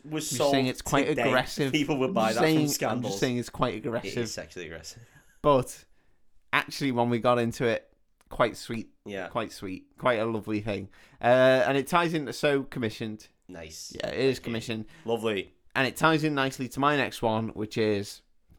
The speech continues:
Speaker 2: pop rock anal beads.
Speaker 1: Okay, <laughs> cool. Are these fizz-, are these the poppy
Speaker 2: Once you put
Speaker 1: candy?
Speaker 2: them in your mouth, they pop. Yeah, so similar, but for your anus. And I thought this was really good
Speaker 1: The
Speaker 2: because
Speaker 1: planet.
Speaker 2: I was going for a similar thing of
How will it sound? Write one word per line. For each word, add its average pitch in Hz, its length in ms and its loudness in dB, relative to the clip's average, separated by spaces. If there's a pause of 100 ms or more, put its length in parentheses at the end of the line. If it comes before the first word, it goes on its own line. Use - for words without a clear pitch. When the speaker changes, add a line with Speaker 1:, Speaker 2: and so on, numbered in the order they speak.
(240)
Speaker 2:
pop - 280 0
rock 120 220 0
anal 107 300 -2
beads. 107 460 -4
Speaker 1:
Okay, 120 580 0
<laughs> - 40 -8
cool. 127 300 6 (280)
Are 117 80 -2
these 127 340 -2
fizz-, 127 300 -4
are 123 100 -2
these 123 300 -4
the 120 260 -10 (340)
poppy 123 460 -8 (240)
Speaker 2:
Once 147 280 4
you - 40 -4
put - 40 0
Speaker 1:
candy? 165 80 6
Speaker 2:
them 151 80 2
in 143 100 2
your 135 80 2
mouth, 131 320 4
they 127 120 0
pop. - 420 0
Yeah, 113 240 2
so 110 440 -2
similar, 120 440 2
but 104 200 -4
for 127 100 -4
your 104 220 0
anus. 98 400 -8 (340)
And 131 160 2
I - 20 -4
thought 156 240 4
this 147 160 -4
was 139 80 -4
really 135 200 2
good 123 180 2
Speaker 1:
The - 40 -4
Speaker 2:
because 120 240 2
Speaker 1:
planet. 131 180 0 (220)
Speaker 2:
I 127 60 2
was 123 120 2
going 151 320 6
for 139 420 2
a 127 80 -4
similar 131 320 0
thing 123 420 -2
of 107 400 2